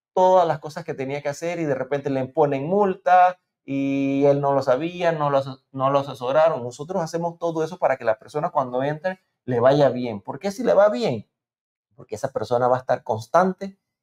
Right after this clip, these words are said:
en ese local comercial generando ingresos a la persona por la cual nos contrató. Así que le damos tanta información a la persona que viene entrando y nosotros ayudamos en la parte de, de, de hacer la facturación, porque eso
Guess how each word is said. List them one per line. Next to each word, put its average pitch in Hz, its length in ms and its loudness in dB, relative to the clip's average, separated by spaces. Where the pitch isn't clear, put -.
en 120 140 -8
ese 120 200 -4
local 117 320 2
comercial 131 720 0
generando 131 680 2
ingresos 143 600 0
a 147 80 0
la 110 120 2
persona 123 500 -6
por 120 120 -6
la 104 100 -4
cual 104 240 -6
nos 110 120 -10
contrató. - 580 -10
Así - 140 -10
que 110 120 -4
le 101 120 2
damos 127 340 2
tanta 110 240 -4
información 104 760 -4
a 101 60 -6
la 101 100 -2
persona 131 300 -4
que 123 100 -6
viene 131 180 -2
entrando 143 460 -2
y 208 380 -2
nosotros 113 420 -4
ayudamos 110 540 2
en 113 60 -4
la 95 80 -4
parte 110 540 -2
de, 85 800 -4
de, 92 440 -2
de 98 100 -6
hacer 92 300 -4
la 104 120 0
facturación, 98 640 -2
porque 101 320 -6
eso 131 380 -6